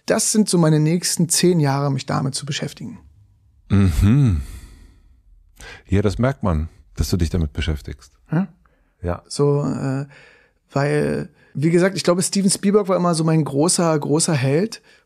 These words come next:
Speaker 1: Und
Speaker 2: E T?
Speaker 1: Steven Spielberg hat ja auch sehr viel Kindliches, so,
Speaker 2: Mhm.
Speaker 1: ne? Der ist ja jemand, der auch diese, immer diese großen Themen behandelt und diese,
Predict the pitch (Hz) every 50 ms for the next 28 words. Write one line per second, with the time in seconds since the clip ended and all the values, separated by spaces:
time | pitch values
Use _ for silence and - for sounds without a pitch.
0 | _ - 147 123 98 90 - 147 113 117 127 135 175 170 175 175 175 175 170 160
1 | 165 - 170 - - - - - - 165 180 175 - - 196 196 185 - - 202
2 | 208 208 202 208 - - 254 233 - - - 208 220 226 165 - 202 190 165 -
3 | 160 - - 165 156 156 160 165 165 165 151 - 160 156 151 143 - - - 156
4 | 147 156 156 - 170 180 180 170 165 147 151 147 143 147 165 - 175 143 - -
5 | 170 175 196 196 185 175 165 151 160 170 190 180 180 175 - 151 143 135 139 139
6 | 135 143